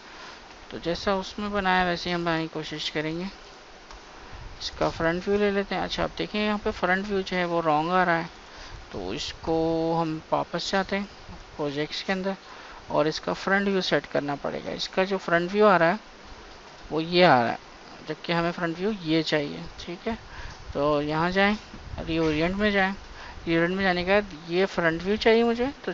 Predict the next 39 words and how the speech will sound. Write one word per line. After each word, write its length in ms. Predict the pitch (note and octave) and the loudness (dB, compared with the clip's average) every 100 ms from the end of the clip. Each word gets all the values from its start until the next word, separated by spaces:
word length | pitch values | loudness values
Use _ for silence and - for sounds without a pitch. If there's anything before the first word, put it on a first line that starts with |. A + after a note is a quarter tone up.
| E3+ | -4
ये 220 | D#3+ E3 | -2 0
उसके 320 | D#3+ E3+ - F3 | 0 -2 -2 2
वक्त 460 | E3 - - - | 2 0 -8 -16
ये 140 | D#3 F3+ | -2 0
टॉप 280 | - D#3+ - | 6 6 6
हो 80 | F3 | 2
जाएगा, 320 | G3 G3+ A#3+ - - - - - - - - - | 4 4 2 -2 -20 -18 -18 -18 -18 -20 -20 -12
ठीक 200 | E3 - | -10 -2
है। 120 | A#3 B3+ | -4 -2
जब 180 | F3+ F#3 | -2 0
ये 100 | F#3+ | 0
फ्रंट 280 | F#3+ F3 F3+ | 2 2 6
पर 120 | G#3 | 6
आएगा 240 | F3+ F3+ | 8 6
तो 140 | G3+ G3 | 2 0
ऊपर 240 | F3+ - | 0 4
वाला 180 | E3 E3 | 4 6
हिस्सा 220 | E3 - | 2 0
टॉप 200 | F3+ D#3 - | 2 2 2
पे 80 | F3+ | 0
जाएगा। 320 | F#3 F#3+ G#3 - - - - - - | 2 4 2 0 -10 -14 -14 -10 -2
तो 100 | D#3+ | 0
इसको 640 | D#3 - - - - F#3+ | 0 -6 -14 -18 -4 -2
इस 120 | F#3 | 2
तरह 140 | F#3+ | 2
से 80 | F#3 | 2
सिलेक्ट 340 | F#3+ F#3 E3+ - | 0 -2 -2 2
कर 180 | G3+ G#3 | 2 2
लें, 160 | G#3+ G#3+ - - - | 0 -2 -8 -18 -16
इसके 260 | - - D3+ | -14 -6 -4
बाद 340 | D#3 D#3 D#3 | 0 2 4
आप 160 | D#3 D#3+ | 2 -2
इसको 240 | D#3 - | -8 -10
खोलें 380 | - D#3+ D#3 F#3 G#3+ - - - - | -6 -2 0 -2 -8 -12 -14 -14 -6
और 100 | D3 | -2
यहाँ 180 | D#3 D3+ | 2 0
इसका 200 | - E3 | 0 0
नाम 340 | D#3 D#3 D#3 | 4 4 4
रखें, 320 | E3+ - G#3+ | -2 -4 -4